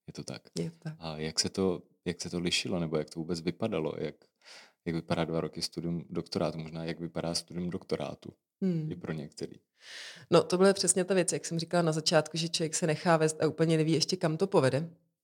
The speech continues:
Speaker 2: eh, že ke mně přišla možnost v rámci
Speaker 1: Což je mimochodem teda poznámka pod čarou, eh, dobrá věc, kterou si uvědomit, když člověk na doktorát nastupuje, eh, že to je v pořádku,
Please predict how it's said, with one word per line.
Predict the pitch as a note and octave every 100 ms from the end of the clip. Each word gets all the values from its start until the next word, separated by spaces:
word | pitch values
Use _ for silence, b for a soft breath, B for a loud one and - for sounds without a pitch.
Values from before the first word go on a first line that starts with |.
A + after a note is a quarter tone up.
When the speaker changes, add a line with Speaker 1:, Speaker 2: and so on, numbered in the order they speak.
| _ D3
Speaker 2:
eh, | C3+ C3 C3
že | D3 C#3+ C#3
ke | D3
mně | D3 D3
přišla | D3 - D3 C#3+ -
možnost | D#3 D3 D3 D3 D3 -
v |
rámci | D3 A#2+
Speaker 1:
Což | -
je | A2 G2
mimochodem | G#2 G#2 A2 G2+ G2+
teda | G#2 G2+
poznámka | - F#2+ G2 F#2+ G2
pod | G2 -
čarou, | - F#2+ F#2 F#2+ B B
eh, | - F#2 F#2
dobrá | F#2+ F#2 G2 F#2+
věc, | F#2 -
kterou | - G2
si | - G#2
uvědomit, | F#2 F#2+ F#2 F#2 F2+
když | F#2 -
člověk | G2 F#2+ F#2+
na | F#2
doktorát | F#2 - F#2+ G2 F#2+
nastupuje, | F2+ - E2+ - C#2+ C#2 - B B B - F2+ F2
eh, |
že | F2 F2
to | F#2
je |
v | F#2
pořádku, | G#2 F#2+ F2+ - -